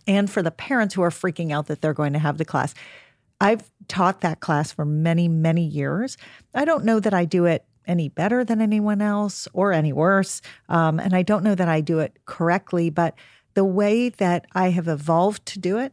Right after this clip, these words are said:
that works well is that I will explain to kids at the very beginning that there are four kinds of sex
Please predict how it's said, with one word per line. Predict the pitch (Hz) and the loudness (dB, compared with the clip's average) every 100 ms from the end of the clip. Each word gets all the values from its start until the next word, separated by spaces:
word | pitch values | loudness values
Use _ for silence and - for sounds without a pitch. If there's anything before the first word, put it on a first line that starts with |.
| - | -4
that | 185 | -4
works | 165 170 185 196 - | -4 -2 -2 -2 -8
well | 165 160 170 208 285 - - - - _ 214 | -4 0 0 0 -4 -8 -20 -20 -20 _ 2
is | 196 185 180 - _ _ | 4 4 0 -4 _ _
that | 185 185 - | -4 -4 -2
I | 190 226 | 0 0
will | 220 202 185 180 185 _ _ _ 185 | 2 2 4 2 0 _ _ _ -6
explain | - - - 185 180 180 202 214 220 _ - | -6 -14 -6 0 2 2 2 0 -4 _ -14
to | - 180 165 165 175 _ | 0 2 2 0 -4 _
kids | - 196 214 247 - - - _ _ _ _ - | -6 -2 -2 -4 -14 -18 -20 _ _ _ _ -8
at | - | -2
the | 160 | 0
very | 170 185 | 2 2
beginning | 214 220 185 160 151 160 - _ _ _ - | 0 -2 -2 0 -2 -4 -10 _ _ _ -2
that | 180 180 | -2 0
there | 185 180 180 - | 0 2 2 0
are | 170 165 160 160 156 _ | 0 2 4 2 -2 _
four | - 220 214 226 | -4 0 2 0
kinds | - 190 170 170 170 - _ - | -2 -2 0 -2 -4 -10 _ -8
of | 151 | -8
sex | - 143 - - - | -2 -4 -4 -16 -16